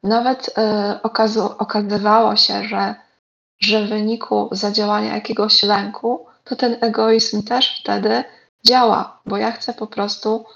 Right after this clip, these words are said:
zaopiekować się sobą, ja chcę poczuć się bezpiecznie, więc zrobię wszystko, użyję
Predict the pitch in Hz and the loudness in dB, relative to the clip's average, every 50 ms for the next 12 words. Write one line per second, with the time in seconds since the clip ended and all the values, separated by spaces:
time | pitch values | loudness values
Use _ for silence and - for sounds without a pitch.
0 | _ _ _ _ _ _ _ _ _ _ _ _ - 196 214 208 202 208 - 214 | _ _ _ _ _ _ _ _ _ _ _ _ 0 2 4 4 4 4 2 0
1 | 214 - - 233 208 202 196 196 - - - - - 190 185 - 190 196 214 226 | 2 2 2 2 2 2 2 2 2 2 2 0 -2 -6 -4 -4 -4 -4 -4 -4
2 | 220 - 220 - 226 220 - - 214 - - - 208 196 196 208 - - - 214 | -2 -4 -4 -2 -2 -4 -2 -2 0 2 2 2 2 0 -4 -6 -6 -6 -4 -4
3 | 202 - - - - - 226 220 190 196 214 190 202 202 196 202 196 196 - - | -2 0 -2 -2 -2 -2 -4 -4 -4 -4 -2 0 0 0 0 -2 -2 2 2 2
4 | - 320 302 - - - - - 190 208 - - - - _ _ _ _ _ _ | 4 4 2 0 -2 -6 -4 -2 0 0 0 -2 -4 -10 _ _ _ _ _ _
5 | _ _ _ _ - 208 202 - - 214 220 226 220 214 220 220 - | _ _ _ _ 0 2 2 4 4 6 6 6 6 4 2 0 -6